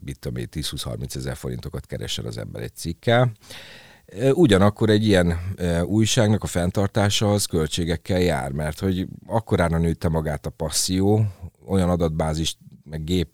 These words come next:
meg vasállomány kellett hozzá, hogy hát ilyen évi több mint egy millió forintot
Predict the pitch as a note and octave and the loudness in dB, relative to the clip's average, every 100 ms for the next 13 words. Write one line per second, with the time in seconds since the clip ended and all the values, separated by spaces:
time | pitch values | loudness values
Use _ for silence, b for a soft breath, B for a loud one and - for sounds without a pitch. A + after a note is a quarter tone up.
0 | - D#2 C#2+ E2 - D#2+ D2+ D#2 D2 E2+ | -6 -6 -2 -2 0 0 0 -2 -2 -2
1 | D2+ D2+ F2 F2+ G2 G#2+ G2+ G#2 G2+ G2 | -2 -4 -2 0 2 2 4 2 2 0
2 | G#2 A2 G#2+ G#2 G2+ - G#2 F2+ E2+ F2+ | -2 0 0 0 -4 -4 -2 0 2 0
3 | F2+ F2+ - G2+ E2 D#2+ F2 D#2 D2+ D2 | 0 -4 -6 -2 0 0 -2 -2 -2 -4
4 | - D#2+ D2+ E2 - | -4 -4 -4 -6 -8